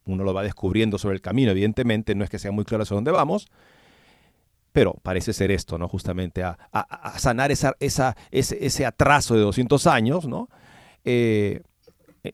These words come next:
los obispos han sido un obstáculo. Muchos obispos han dicho, "No, mire, esto de acá que ha dicho el Papa, aquí se maneja así".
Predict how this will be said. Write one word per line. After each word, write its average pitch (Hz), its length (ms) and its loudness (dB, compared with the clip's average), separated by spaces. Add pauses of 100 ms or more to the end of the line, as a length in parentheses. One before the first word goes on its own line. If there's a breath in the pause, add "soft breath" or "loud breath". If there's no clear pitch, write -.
(120)
los 117 200 4
obispos 180 300 6
han 202 60 -2
sido 214 100 2
un 220 60 4
obstáculo. 190 480 2 (800)
Muchos 117 220 2
obispos 165 320 6
han 165 100 4
dicho, 170 340 4
"No, 120 320 2
mire, 113 200 2
esto 151 160 2
de 160 80 6
acá 165 180 0
que 156 80 -4
ha - 20 0
dicho 156 140 2
el 185 60 2
Papa, 220 480 4
aquí 139 360 0
se 151 140 2
maneja 127 380 2
así". - 280 0